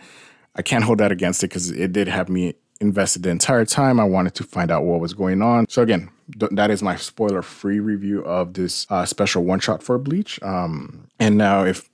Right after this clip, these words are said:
people wanna avoid s-, full spoilers of what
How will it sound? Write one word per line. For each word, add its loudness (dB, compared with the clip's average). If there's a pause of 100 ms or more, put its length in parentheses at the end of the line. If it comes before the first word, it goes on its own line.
(160)
people -2
wanna 4
avoid 0
s-, -6
full 0
spoilers 2
of 0
what -2